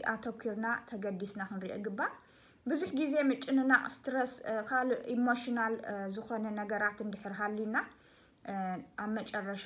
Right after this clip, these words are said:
ኣብ ናይ ዓይንና ሰል ጸቕጢ፣ እ፣ ምስ ይህሉ እሞ ንሕና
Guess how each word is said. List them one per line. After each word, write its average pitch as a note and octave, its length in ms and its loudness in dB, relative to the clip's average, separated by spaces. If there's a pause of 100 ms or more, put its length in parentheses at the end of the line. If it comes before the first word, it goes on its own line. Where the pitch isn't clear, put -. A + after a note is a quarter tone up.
(140)
ኣብ F#3+ 180 2
ናይ G3+ 180 -4
ዓይንና G3 380 -2 (100)
ሰል G3 340 -2
ጸቕጢ፣ - 340 0 (220)
እ፣ F#3+ 140 -6 (300)
ምስ G3 220 -4 (300)
ይህሉ G3+ 360 -2
እሞ G#3+ 140 0 (500)
ንሕና G3+ 320 -4